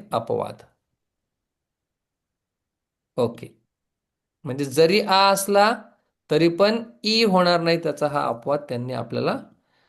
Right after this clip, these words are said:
सांगितला. पर नंतर पुढे सांगतात,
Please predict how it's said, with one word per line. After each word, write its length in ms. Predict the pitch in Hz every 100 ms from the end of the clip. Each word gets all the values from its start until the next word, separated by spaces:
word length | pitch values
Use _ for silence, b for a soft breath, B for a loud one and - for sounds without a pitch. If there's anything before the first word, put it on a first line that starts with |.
| _ -
सांगितला. 1040 | - 117 107 107 135 123 123 123 123 127 127 - _ _ _ _ _ -
पर 240 | 131 107 - - _ _ _ _ _ _ _ _ _ _ -
नंतर 380 | 165 202 202 196
पुढे 200 | 180 175
सांगतात, 560 | 170 143 127 147 165